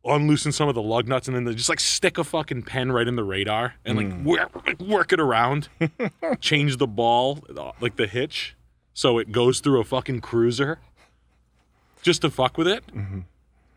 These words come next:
Speaker 1: Oh, I was so fucking mad about, like, the, like, it's like, is this how crime is gonna go now?
Speaker 2: Mm-hmm.
Speaker 1: Or, like, uh, is pol-, modern policing?
Speaker 2: I think that's the, I think that's the world. I think that's the post, post-covid they keep talking about. It just means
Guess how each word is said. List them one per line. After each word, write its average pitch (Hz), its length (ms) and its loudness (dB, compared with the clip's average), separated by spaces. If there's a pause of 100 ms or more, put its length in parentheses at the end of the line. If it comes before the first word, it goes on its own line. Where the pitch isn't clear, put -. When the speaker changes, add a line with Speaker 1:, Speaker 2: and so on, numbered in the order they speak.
(1120)
Speaker 1:
Oh, 131 40 2
I 117 80 4
was 107 140 0
so 151 200 4
fucking 143 420 0
mad 107 360 4
about, 101 180 -4
like, 104 200 -2
the, - 120 -6
like, 113 140 0 (200)
it's 101 140 -2
like, 92 100 0
is 87 120 -4
this 139 160 0
how 208 160 4
crime 110 480 -2
is 107 100 -4
gonna 104 200 -2
go 90 220 -8
now? 107 280 -6 (120)
Speaker 2:
Mm-hmm. 92 300 -4 (140)
Speaker 1:
Or, 120 160 2
like, 98 200 0
uh, 87 140 2
is 98 200 0
pol-, 117 280 -2
modern 113 380 0
policing? 110 560 -4 (240)
Speaker 2:
I - 40 -20
think 127 140 4
that's 113 200 2
the, 92 120 -4
I 92 80 -4
think 104 140 4
that's 92 160 -2
the 80 80 -2
world. 82 320 0
I 87 40 -8
think 90 180 -4
that's 85 180 -6
the 87 80 -10
post, - 540 -4
post-covid 95 760 0
they 90 120 -6
keep - 200 -4
talking 101 320 -2
about. 98 320 -2 (680)
It 131 80 -2
just 107 180 0
means 110 380 4